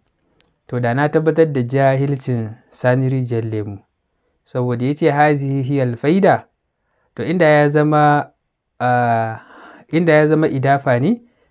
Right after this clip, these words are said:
to, da ba zai sa wannan alifin da lamun ɗin ba. Sai dai ya ce, "Hazihi hiya faidatu Inyasi ara'uhu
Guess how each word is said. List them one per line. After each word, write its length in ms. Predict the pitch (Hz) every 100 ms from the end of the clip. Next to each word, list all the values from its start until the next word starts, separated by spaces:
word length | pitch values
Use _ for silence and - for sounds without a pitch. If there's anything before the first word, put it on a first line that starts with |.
| _
to, 80 | 127
da 120 | 123
ba 100 | 120
zai 140 | 139 151
sa 160 | 143
wannan 280 | 120 117 131 117
alifin 340 | 120 123 123
da 120 | 113
lamun 340 | 113 113 113 120
ɗin 180 | 110 104
ba. 160 | 101 - _ _ _ _ _ _ _ _ _
Sai 220 | - 127
dai 100 | 131
ya 60 |
ce, 160 | 127 123
"Hazihi 800 | 117 127 131 123 113 113 160 185 - -
hiya 280 | 127 123
faidatu 720 | 113 - 113 110 110 131 131 120 -
Inyasi 920 | 113 110 110 120 120 110 - 120 - -
ara'uhu 880 | 127 131 131 131 - 117 117 170